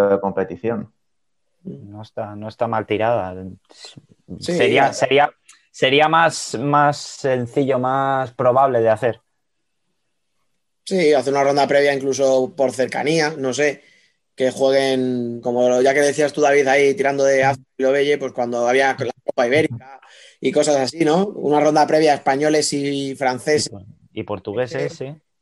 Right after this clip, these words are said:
Speaker 3: claro, rusos con ucranianos y tal, y luego, pues no sé, haces una Final Eight ahí en,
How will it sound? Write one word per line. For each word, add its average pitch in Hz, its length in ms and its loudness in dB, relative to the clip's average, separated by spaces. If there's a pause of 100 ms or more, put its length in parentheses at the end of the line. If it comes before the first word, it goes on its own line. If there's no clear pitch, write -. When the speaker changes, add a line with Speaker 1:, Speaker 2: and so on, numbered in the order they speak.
(140)
Speaker 3:
claro, 147 320 2
rusos 147 400 0
con 143 160 0
ucranianos 139 540 0
y 139 80 -6
tal, 208 380 2
y 131 80 2
luego, 127 240 0
pues 131 160 -4
no 120 80 -8
sé, 135 160 -2
haces 120 240 -2
una 127 160 -4
Final 120 320 -4
Eight 160 380 0
ahí 127 300 -6
en, 113 480 -10